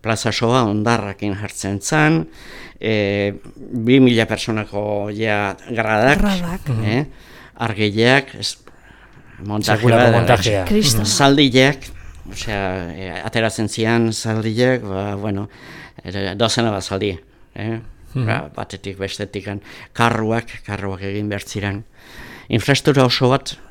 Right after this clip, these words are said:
Speaker 1: eh,
Speaker 2: Montatzen
Speaker 1: montaz-,
Speaker 2: zinen.
Speaker 1: montatzen hasi, hasi nintzen. Ta eszenografia nere, nere izenian dauka,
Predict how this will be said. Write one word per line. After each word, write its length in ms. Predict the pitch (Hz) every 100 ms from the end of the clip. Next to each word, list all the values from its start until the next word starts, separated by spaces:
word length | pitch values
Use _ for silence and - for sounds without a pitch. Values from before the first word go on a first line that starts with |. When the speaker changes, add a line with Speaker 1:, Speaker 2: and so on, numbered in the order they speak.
| -
Speaker 1:
eh, 120 | 101
Speaker 2:
Montatzen 300 | 190 196 180
Speaker 1:
montaz-, 320 | 123 120 120
Speaker 2:
zinen. 160 | - -
Speaker 1:
montatzen 840 | 101 113 113 117 - 92 92 80 80 -
hasi, 580 | - 104 - 101 101 87 87 -
hasi 220 | 110 98
nintzen. 280 | 90 - - - -
Ta 160 | 135 135
eszenografia 760 | 113 135 123 117 117 120 131 - - _ _ _ _ -
nere, 340 | 104 101 92 -
nere 220 | 104 98
izenian 480 | 90 101 95 87 80
dauka, 300 | 87 -